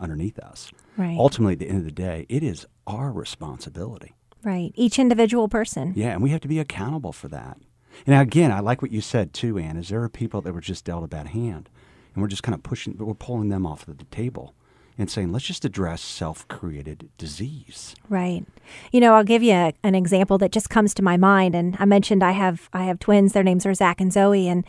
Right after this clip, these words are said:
Speaker 2: about five years ago, I saw an example. I think we might have done it here at work with sugar. And I went home that night and got out a bag of Skittles, and then I got out the bag of sugar, and we got out four glasses. And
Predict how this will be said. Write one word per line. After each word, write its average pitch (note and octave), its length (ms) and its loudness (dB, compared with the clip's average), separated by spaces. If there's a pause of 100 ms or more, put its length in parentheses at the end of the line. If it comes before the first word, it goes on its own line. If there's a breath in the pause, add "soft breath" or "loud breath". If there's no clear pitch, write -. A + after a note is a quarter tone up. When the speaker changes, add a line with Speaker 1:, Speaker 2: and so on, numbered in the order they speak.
(440 soft breath)
Speaker 2:
about G3 280 6
five G#3+ 240 8
years C4+ 240 2
ago, G3 440 4
I F#3+ 240 2
saw G3 260 2
an G3 80 2
example. G3 440 2
I F3 80 4
think - 180 -2
we G#3+ 80 2
might F#3 180 4
have F#3 80 2
done F3+ 140 2
it F#3 120 0
here G3 160 2
at - 80 0
work G3+ 440 2
with G3 120 0
sugar. F#3 420 0 (540 soft breath)
And G3 420 2
I A3+ 140 8
went G3+ 160 8
home A3+ 160 6
that G#3+ 160 4
night G#3+ 340 4
and F#3 140 0
got G3 160 4
out G3 120 4
a G3 40 2
bag G3+ 200 4
of G3 80 0
Skittles, A3 680 0
and F#3 160 2
then F#3 80 2
I F#3 60 2
got G3 180 6
out G3 160 4
the G3 60 -6
bag F#3+ 220 4
of F#3 60 -6
sugar, G3+ 440 -2 (100)
and G3 100 -2
we F#3 60 2
got F3+ 180 0
out F3+ 200 -2
four G3 320 4
glasses. G3+ 640 4 (500 soft breath)
And F#3+ 400 4